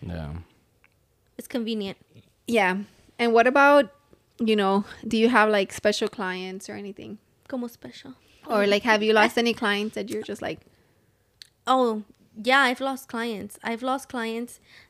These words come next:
Speaker 2: that I've actually cried that I've lost.
Speaker 3: Really?
Speaker 2: Yes, like, there was this one, one girl, she brought me her two kids, and I've been cutting their hair since they were, like, babies. Maybe, like, since, maybe, like,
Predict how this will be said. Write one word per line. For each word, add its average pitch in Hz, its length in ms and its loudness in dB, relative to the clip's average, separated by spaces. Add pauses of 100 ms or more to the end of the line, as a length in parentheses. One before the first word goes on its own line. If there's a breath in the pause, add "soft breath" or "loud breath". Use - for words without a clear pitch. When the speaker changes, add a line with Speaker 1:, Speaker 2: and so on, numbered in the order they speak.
Speaker 2:
that 214 100 -6
I've 226 120 2
actually 233 360 -4
cried 190 760 -2 (140)
that 190 100 -6
I've 185 240 -8
lost. - 560 -14 (100)
Speaker 3:
Really? 226 460 -4
Speaker 2:
Yes, 214 520 -4
like, 202 160 -4
there 214 140 -4
was 226 160 -4
this 214 160 -10
one, 214 320 -4 (400 soft breath)
one 262 240 -2
girl, 247 320 -2 (960)
she 247 240 -6
brought 220 320 -4
me 214 220 -4 (100)
her 208 100 -8
two 214 200 -14
kids, 226 380 -10
and 226 140 -6
I've 208 140 -6
been 214 100 -6
cutting 220 300 -6
their 208 100 -8
hair 208 120 -8
since 208 280 -12
they 202 160 -6
were, 214 160 -6
like, 208 340 -12 (680 soft breath)
babies. 208 760 -8
Maybe, 214 360 -8
like, 214 220 -8
since, - 380 -10 (1500 soft breath)
maybe, 247 220 -8
like, 294 220 -10